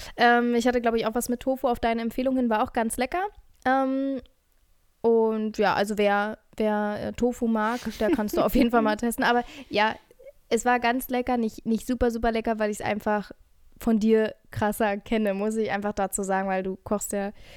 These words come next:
Speaker 1: äh, täglich und auch immer sehr, sehr gut und, äh,
Speaker 2: Weil es
Speaker 1: du
Speaker 2: ein bisschen
Speaker 1: wirst halt
Speaker 2: schwabbelig gewesen, der Tofu,
Speaker 1: Genau,
Speaker 2: ne?
Speaker 1: der Tofu war ein
Speaker 2: Einfach
Speaker 1: bisschen
Speaker 2: Naturtofu
Speaker 1: schwabbelig,
Speaker 2: genommen,
Speaker 1: ja.
Speaker 2: klein gemacht,
Speaker 1: Ja, ja,
Speaker 2: reingeworfen,
Speaker 1: genau.
Speaker 2: wahrscheinlich.
Speaker 1: So viel dazu. Aber
Speaker 2: Ja.
Speaker 1: naja, ähm, ja, zum Thema Wochenhighlight, mir fallen noch, äh, äh, zwei Sachen ein. Also zum einen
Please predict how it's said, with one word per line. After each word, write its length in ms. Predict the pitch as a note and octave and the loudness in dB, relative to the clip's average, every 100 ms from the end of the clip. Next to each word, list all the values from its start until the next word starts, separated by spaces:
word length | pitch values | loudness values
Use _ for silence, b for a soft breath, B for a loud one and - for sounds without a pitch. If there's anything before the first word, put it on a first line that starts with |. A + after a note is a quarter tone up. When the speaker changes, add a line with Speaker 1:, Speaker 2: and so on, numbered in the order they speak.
| B | B
Speaker 1:
äh, 180 | - G3+ | -2 -2
täglich 480 | - A3+ A3 A3+ A3 | 0 -2 0 0 0
und 120 | G3+ | -4
auch 120 | G3 | -4
immer 200 | G3 G3 | -2 -2
sehr, 160 | F#3+ F#3+ | 0 0
sehr 140 | G3 | 0
gut 300 | F#3+ G#3 G#3+ | 0 0 0
und, 280 | G3 F#3+ - | -2 -4 -2
äh, 80 | F#3+ | 2
Speaker 2:
Weil 120 | C3+ | 2
es 60 | F#3+ | 4
Speaker 1:
du 40 | |
Speaker 2:
ein 0 | |
bisschen 20 | A3 | 4
Speaker 1:
wirst 60 | C#4 - | 4 4
halt 80 | C3 | 2
Speaker 2:
schwabbelig 340 | B2+ B2+ B2 | 2 2 -4
gewesen, 300 | - C3 B2 B2 | -4 -4 -2 -2
der 80 | |
Tofu, 140 | A3 A#3+ | 4 6
Speaker 1:
Genau, 240 | A3+ G#3 | 6 6
Speaker 2:
ne? 60 | G#3 | 6
Speaker 1:
der 120 | G3+ | 2
Tofu 240 | G#3 A3+ | 0 -2
war 80 | G#3+ | 2
ein 40 | B2+ | 2
Speaker 2:
Einfach 120 | C3+ | 4
Speaker 1:
bisschen 60 | |
Speaker 2:
Naturtofu 440 | C3+ B2+ D#3 D3 C3+ | 2 2 0 0 -2
Speaker 1:
schwabbelig, 120 | - | -2
Speaker 2:
genommen, 460 | C3+ C3 B2 B2+ A#2 | 0 2 2 0 -4
Speaker 1:
ja. 60 | - | -4
Speaker 2:
klein 220 | C3 B2+ | -2 0
gemacht, 260 | B2 B2 - | -2 -2 -2
Speaker 1:
Ja, 60 | |
ja, 80 | B2 E3 | -2 0
Speaker 2:
reingeworfen, 440 | G#3 - - A#2+ | 2 0 -4 -6
Speaker 1:
genau. 180 | B2 G3+ | -4 -2
Speaker 2:
wahrscheinlich. 440 | G#3 A#2+ A#2+ - - | -2 -2 -4 -8 -6
Speaker 1:
So 80 | G3+ | -4
viel 160 | G3 | -4
dazu. 400 | G3 - - - - - B B B - | -4 -6 -6 -12 -10 -14 B B B 0
Aber 180 | A#3+ C#4 | 2 4
Speaker 2:
Ja. 60 | |
Speaker 1:
naja, 320 | C#4+ C4 G3 G3 - _ | 2 2 0 -4 -12 _
ähm, 560 | A#3 A#3+ B3 B3 B3 C4 - | 2 2 2 0 0 -4 0
ja, 180 | D#4 D#4+ | 0 2
zum 120 | B3+ | -2
Thema 220 | A#3+ A#3+ | 0 0
Wochenhighlight, 640 | A3+ B3+ C4+ G3+ F#3+ G#3+ C4 | 0 -2 -2 0 2 0 2
mir 160 | B3+ | 0
fallen 260 | C4 A#3+ A#3+ | 0 0 0
noch, 180 | A#3+ - | 0 -2
äh, 300 | - A#3 A#3+ - - - - | -2 0 0 -4 -10 -10 -2
äh, 200 | A#3+ A#3 | 0 0
zwei 220 | - A3+ | 0 2
Sachen 260 | A3+ A#3+ A#3 | 2 0 0
ein. 300 | A#3 B3 F4+ B B B - | 2 0 -4 B B B -2
Also 260 | A#3+ A#3 | -2 0
zum 240 | A#3+ B3+ A#3 | 0 0 0
einen 500 | - A3 A#3+ C4 | 2 2 2 0